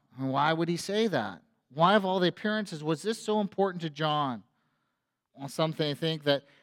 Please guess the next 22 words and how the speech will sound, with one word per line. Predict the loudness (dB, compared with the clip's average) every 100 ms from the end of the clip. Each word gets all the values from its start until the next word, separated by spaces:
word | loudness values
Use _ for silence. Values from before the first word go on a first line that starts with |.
| -4
maybe | 2 4 4
while | 6 6 4
Jesus | 0 2
had | 2 4
raised, | 4 4 2 0
he | 4
hadn't | 6 6 2
yet | -2
completed | -6 0 4 6
his | 6 2
sacrifice | -2 -2 -2 -4 0 0 0
and | -6
presented | -6 0 0 0
himself | -2 0 4 4 2
to | 2
God | 2 2
the |
Father. | 0 0 2 2 0 _ _ _ _ _ _ -2
But | 2
I | 6
doubt | 6 4
that. | 2 0 0